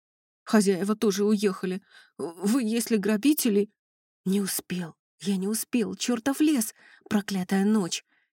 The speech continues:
Где теперь искать Тину? Прочесывать лес?» Она далеко не могла уйти. Слишком мало времени прошло с тех пор, как уехала Зойка и ее нукер.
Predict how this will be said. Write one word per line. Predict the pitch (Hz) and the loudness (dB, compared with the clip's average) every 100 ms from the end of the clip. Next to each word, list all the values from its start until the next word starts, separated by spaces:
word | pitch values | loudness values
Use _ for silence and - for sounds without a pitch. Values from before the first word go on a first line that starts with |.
| - | 0
Где | 214 196 214 | 2 4 2
теперь | 196 - 175 | 0 -2 -2
искать | 185 - 190 - | -2 0 -2 0
Тину? | - 240 190 175 _ _ _ | 4 4 4 0 _ _ _
Прочесывать | 220 214 - 214 226 196 196 | 0 2 2 2 2 0 0
лес?» | 220 254 247 - _ _ _ - | 0 0 -2 -8 _ _ _ -2
Она | 208 175 | 0 0
далеко | 170 185 180 180 | 0 -2 0 0
не | 180 | 0
могла | 190 170 143 | -2 -4 -6
уйти. | 147 - - - _ _ - | -6 -6 -8 -10 _ _ -10
Слишком | - 196 - 190 196 | 0 0 0 0 0
мало | 202 170 147 | 0 -2 -4
времени | 185 180 170 156 | -4 -4 -6 -6
прошло | 180 175 - - | -6 -6 -8 -10
с | |
тех | - 175 - | -8 -6 -2
пор, | 208 | -2
как | - - | -4 -4
уехала | 190 165 - 170 | -4 -4 -4 -4
Зойка | 175 208 214 - | 0 2 2 -2
и | 165 | -4
ее | 175 190 | 0 2
нукер. | 214 190 - 143 | 4 2 -2 -8